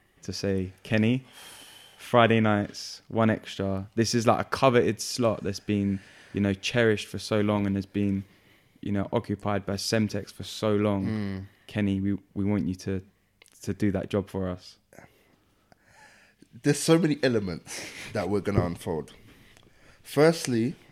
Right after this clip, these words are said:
Speaker 2: I wanna talk about the element of me nearly missing that phone call.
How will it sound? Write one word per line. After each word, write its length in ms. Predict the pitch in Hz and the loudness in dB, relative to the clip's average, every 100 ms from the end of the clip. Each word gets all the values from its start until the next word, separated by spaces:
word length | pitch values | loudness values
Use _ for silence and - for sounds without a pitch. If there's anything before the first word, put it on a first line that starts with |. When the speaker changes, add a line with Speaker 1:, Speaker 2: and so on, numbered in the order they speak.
| - - - _ - _ - - _ _ _ _ | -20 -20 -20 _ -20 _ -20 -20 _ _ _ _
Speaker 2:
I 60 | 110 | -2
wanna 220 | 117 131 | 2 0
talk 200 | - 139 | 0 -4
about 220 | 113 - | -4 -8
the 140 | - - | -8 -2
element 480 | 110 107 98 95 - | -2 0 -2 -4 -6
of 260 | 101 98 101 | -4 -4 -4
me 180 | 107 107 | -2 0
nearly 300 | 104 98 98 | 0 -2 -2
missing 380 | 98 101 90 90 | -2 -4 -8 -6
that 200 | 80 - | -8 -8
phone 220 | 90 85 | -8 -8
call. 200 | - | -12